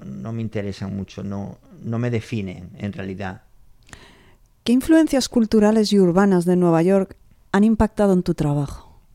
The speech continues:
Speaker 1: Yo diría que de forma más clara y contundente,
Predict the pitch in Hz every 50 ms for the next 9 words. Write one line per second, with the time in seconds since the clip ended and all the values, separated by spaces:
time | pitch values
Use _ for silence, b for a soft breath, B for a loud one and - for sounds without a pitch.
0 | - - - 120 127 165 180 185 202 185 196 196 196 202 202 196 - - - 123
1 | 117 113 110 110 107 104 101 - - - 113 120 123 120 - - - 151 165 175
2 | 175 170 165 156 139 - - - - 156 143 139 135 135 131 127 123 120 - -
3 | 120 117 117 - 117 117 117 120 135 151 160 165 165 - 175 170 165 160 - _
4 | _